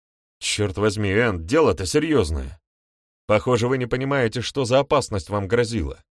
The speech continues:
"Не произошло ничего особенного, мистер Мастерс",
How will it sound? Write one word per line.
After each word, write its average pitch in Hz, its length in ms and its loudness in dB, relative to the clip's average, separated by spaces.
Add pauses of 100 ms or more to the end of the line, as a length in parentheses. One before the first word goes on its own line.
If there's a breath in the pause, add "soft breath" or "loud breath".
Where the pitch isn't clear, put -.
(960)
"Не 117 220 -6
произошло 139 600 0
ничего 170 420 -4
особенного, 120 560 -4
мистер 117 360 -6
Мастерс", 113 640 -10